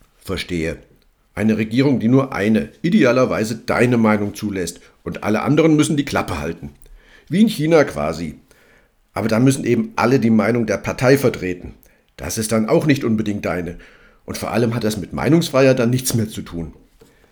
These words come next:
Siehst du, es geht schon wieder los. Warum muss ich mich eigentlich dafür rechtfertigen, dass ich die Meinungsfreiheit in Deutschland kritisiere und mir eine rechte Politik wünsche?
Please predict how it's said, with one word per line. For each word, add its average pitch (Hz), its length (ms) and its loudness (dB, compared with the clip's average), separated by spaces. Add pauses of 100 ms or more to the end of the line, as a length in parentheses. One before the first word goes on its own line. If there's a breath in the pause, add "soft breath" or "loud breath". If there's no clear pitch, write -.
(420 soft breath)
Siehst 240 280 -2
du, 277 260 -4 (220)
es - 120 -2
geht 180 140 0
schon 143 160 0
wieder 113 180 2
los. 78 300 -6 (680 soft breath)
Warum 240 360 4
muss 220 140 6
ich 214 100 -2
mich 185 220 -4
eigentlich 196 400 0
dafür 127 280 -2
rechtfertigen, 175 600 0
dass 143 140 0
ich 123 60 -6
die 117 120 -2
Meinungsfreiheit 156 720 0
in 101 120 -2
Deutschland 143 380 -2
kritisiere 202 600 -2
und 113 180 -6
mir 113 100 -2
eine 110 180 -2
rechte 147 240 0
Politik 139 480 -2
wünsche? 120 380 -4